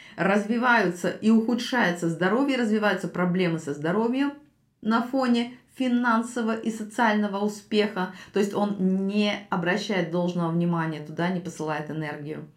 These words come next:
и не знает, как это делать. Второй момент. Ну, он ходит по врачам, толку нет. Второй момент. Уровень энергии, с его слов, он расценивает как выгорание.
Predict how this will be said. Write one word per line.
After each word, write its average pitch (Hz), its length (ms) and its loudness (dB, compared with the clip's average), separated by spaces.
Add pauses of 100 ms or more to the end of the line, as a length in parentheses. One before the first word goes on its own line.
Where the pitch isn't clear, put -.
и 190 100 -2
не 190 140 4
знает, 185 500 2
как 147 160 -8
это 147 160 -4
делать. 135 440 -4 (760)
Второй 254 400 4
момент. 190 480 0
Ну, 196 120 0
он 147 120 2
ходит 185 280 2
по 185 80 -6
врачам, 175 420 0
толку 175 240 -2
нет. 160 300 -4 (340)
Второй 220 600 0
момент. 175 420 -2 (460)
Уровень 214 500 2
энергии, 185 640 0
с - 140 -8
его 160 220 -2
слов, 135 360 -4 (400)
он 175 160 0
расценивает 170 720 -4
как 156 160 -10
выгорание. 143 600 -8